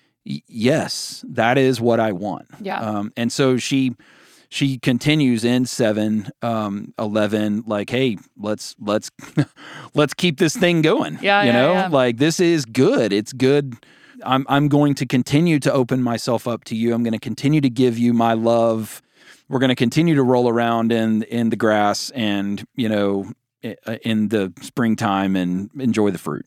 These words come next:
Speaker 1: you
Speaker 2: Yep.
Speaker 1: know?
Speaker 2: Yep.
Speaker 1: Um, now that brings us to chapter eight, which is super interesting
Speaker 2: Hmm.
Speaker 1: because in chapter eight, it starts off where she goes, "Hey, I wish you were like a brother to me who nursed at my mother's breasts.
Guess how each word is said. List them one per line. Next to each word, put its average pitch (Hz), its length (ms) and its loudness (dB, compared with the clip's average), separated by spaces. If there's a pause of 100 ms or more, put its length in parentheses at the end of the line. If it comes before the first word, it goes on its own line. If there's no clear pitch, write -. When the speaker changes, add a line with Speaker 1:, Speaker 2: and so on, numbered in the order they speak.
(120)
Speaker 1:
you 185 100 -6
Speaker 2:
Yep. - 80 -6
Speaker 1:
know? 175 180 -8 (120)
Speaker 2:
Yep. 185 180 -4 (580)
Speaker 1:
Um, 131 240 0
now 156 180 4
that 131 160 0
brings 143 480 0
us 117 560 0 (320)
to 143 100 -2
chapter 117 380 -6
eight, 101 220 -2
which 95 180 -10
is 95 100 -8
super 123 720 -12
interesting 170 580 -12
Speaker 2:
Hmm. 185 580 -6
Speaker 1:
because 123 400 0
in 196 240 -2
chapter 110 480 -4
eight, 110 300 0
it 107 120 -4
starts 151 480 -2
off 113 580 -2 (140)
where 127 260 4
she 135 240 -2
goes, 123 600 2
"Hey, 165 380 0 (120)
I 139 140 2
wish 170 480 -2
you 170 120 -2
were 143 160 -2
like 139 260 -2
a 110 80 -2
brother 120 520 2
to 92 140 -8
me 65 380 -12 (840)
who 139 140 2
nursed 139 360 2
at 156 100 -2
my 123 140 2
mother's 120 400 2
breasts. 95 680 -8